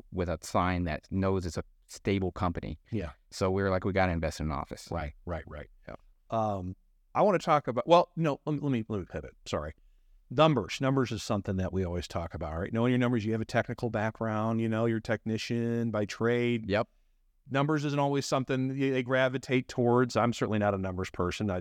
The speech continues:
Speaker 2: talk for a living. So
Speaker 1: Yeah.
Speaker 2: what, how did you kinda, you know, start learning what K P Is were? I mean, may-, I'm sure you had some experience maybe with Milestone. You knew what your, you know, you had certain milestones to hit.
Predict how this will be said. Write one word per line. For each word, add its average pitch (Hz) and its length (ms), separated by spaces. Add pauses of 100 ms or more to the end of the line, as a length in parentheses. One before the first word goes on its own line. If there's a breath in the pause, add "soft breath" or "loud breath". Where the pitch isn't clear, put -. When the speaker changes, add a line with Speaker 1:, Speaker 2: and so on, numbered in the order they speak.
Speaker 2:
talk 95 240
for 76 100
a 71 40
living. 82 260
So 90 260 (320)
Speaker 1:
Yeah. 98 100
Speaker 2:
what, 147 280 (100)
how 147 200
did 160 140
you 147 100
kinda, 139 280
you 139 200
know, 131 240 (220)
start 139 280
learning 131 240
what 127 120
K 135 180
P - 180
Is 123 360
were? 123 340
I 127 60
mean, 131 160
may-, 160 120
I'm 147 220
sure 247 160
you 170 100
had 131 180
some 151 200
experience 113 440
maybe 101 200
with 87 120
Milestone. 104 580
You 98 100
knew 104 200
what 101 240
your, 104 220
you 110 120
know, 92 100
you 92 100
had 101 160
certain 98 300 (240)
milestones 87 640
to 85 100
hit. 139 300